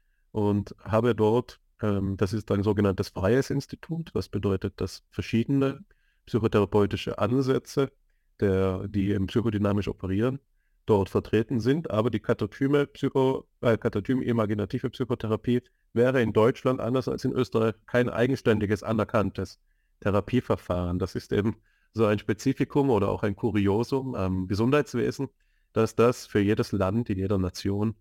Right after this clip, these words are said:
ganz anders aufgestellt ist und damit eben andere Behandlungsmöglichkeiten auch mit sich bringt. Für uns Deutsche, oder zumindest die Deutschen, mit denen ich oft verkehre, scheint das dann oft so, als wäre Österreich das Schla-, das Schlaraffenland,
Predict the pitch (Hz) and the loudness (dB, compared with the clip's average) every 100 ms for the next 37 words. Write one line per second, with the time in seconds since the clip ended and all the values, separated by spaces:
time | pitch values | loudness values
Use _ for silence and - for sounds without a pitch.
0 | _ _ _ - 110 107 120 113 90 120 | _ _ _ -2 0 2 0 0 0 -2
1 | - - 113 107 110 110 - 104 87 98 | -2 -6 0 0 0 -4 -6 -6 -4 -2
2 | 98 - 101 107 _ - 113 123 107 104 | -4 -4 -6 -6 _ -4 0 2 2 2
3 | 98 _ _ 101 95 113 127 107 95 104 | -2 _ _ -4 0 0 2 0 0 0
4 | 98 95 90 - - 95 - 101 - _ | 0 0 -6 -6 -2 -2 -4 -8 -10 _
5 | _ - 110 98 107 - 123 101 - 107 | _ 2 2 4 0 0 -2 -2 0 0
6 | 131 - _ _ _ - 117 113 117 - | 0 -4 _ _ _ 0 2 2 0 0
7 | 110 107 123 - 135 147 107 104 98 110 | 2 4 2 0 -2 -2 -2 -2 0 0
8 | 104 101 113 101 107 - 107 - 110 101 | 0 -2 -2 0 -2 0 -2 0 -4 -4
9 | 107 117 107 - 104 - 101 104 107 _ | -4 -4 -6 -6 -8 -2 0 0 -2 _
10 | _ _ - 110 117 110 117 117 120 - | _ _ 0 0 2 2 2 2 -2 -2
11 | 127 117 107 113 110 110 110 110 110 - | 0 2 4 2 2 0 -2 -2 -2 -2
12 | 107 - 104 - _ 110 95 117 101 123 | -6 -4 -6 -8 _ -4 -2 -2 0 0
13 | - 98 92 101 | 0 0 0 -2